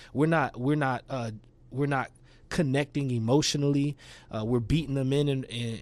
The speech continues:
in front of the women and children. So the women and children get an understanding of mom, uh, you know, father is not, uh, dad is not a man. Dad is not something to be respected. He can't protect me, you know what I'm saying?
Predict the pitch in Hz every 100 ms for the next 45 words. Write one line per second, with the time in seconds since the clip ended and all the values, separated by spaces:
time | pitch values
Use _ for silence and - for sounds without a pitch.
0 | - 123 113 - 151 151 123 131 127 120
1 | 117 - 123 123 123 139 143 131 117 -
2 | 147 143 135 127 117 139 143 131 117 151
3 | 147 135 123 117 123 123 - 123 117 113
4 | 117 123 - 104 127 113 127 107 - 151
5 | 139 120 113 117 117 - - - - -
6 | 117 107 107 107 113 120 156 147 120 123
7 | 117 - - - - 117 170 165 107 113
8 | 131 143 123 127 107 151 123 120 123 117
9 | - 151 151 131 110 139 147 120 110 -
10 | 147 131 120 113 113 120